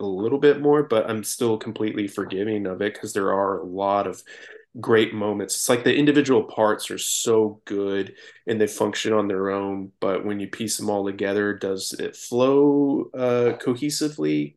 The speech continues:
Not one hundred percent, but it still has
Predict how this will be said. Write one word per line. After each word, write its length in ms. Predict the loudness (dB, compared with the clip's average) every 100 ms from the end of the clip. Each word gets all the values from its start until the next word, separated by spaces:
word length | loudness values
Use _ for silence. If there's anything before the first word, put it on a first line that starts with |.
| -10
Not 920 | -8 -6 -8 -6 -4 -2 -2 -2 -4
one 380 | -6 0 2 2
hundred 280 | 0 0 -2
percent, 540 | -4 0 2 2 -2 -6
but 460 | 2 2 2 -2 -8 -20 -20 -20 -20 _ _ _
it 120 | 0 2
still 540 | 4 6 8 8 6
has 840 | 4 2 4 4 2 0 -4 -6